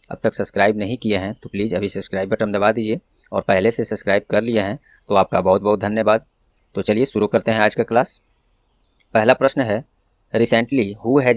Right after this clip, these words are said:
become the first Indian swimmer to qualify for Tokyo Olympics? हाल ही में कौन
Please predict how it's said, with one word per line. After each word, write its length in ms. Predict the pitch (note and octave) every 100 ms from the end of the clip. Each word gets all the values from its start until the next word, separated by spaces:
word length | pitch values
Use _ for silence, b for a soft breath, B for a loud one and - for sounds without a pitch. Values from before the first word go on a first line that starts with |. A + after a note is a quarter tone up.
| G#2+
become 340 | G#2+ A2 A2+
the 100 | G#2+ -
first 360 | A#2 C#3 - A2
Indian 220 | G#2 A#2+
swimmer 460 | B2+ A2+ G2 F#2 G#2+ - _ _ _ _ -
to 220 | C3 F#2+ C#3 _ -
qualify 640 | A2 A2 G#2 A2 G2+ G2 D3 -
for 180 | G#2 C3 -
Tokyo 380 | G#2 G#2 A2+ E3+ - G#2
Olympics? 540 | G#2 G2+ G#2 - - b b b b b b
हाल 200 | - B2+
ही 120 | C#3+
में 140 | G#2+
कौन 420 | G2+ A#2 F#2+ G#2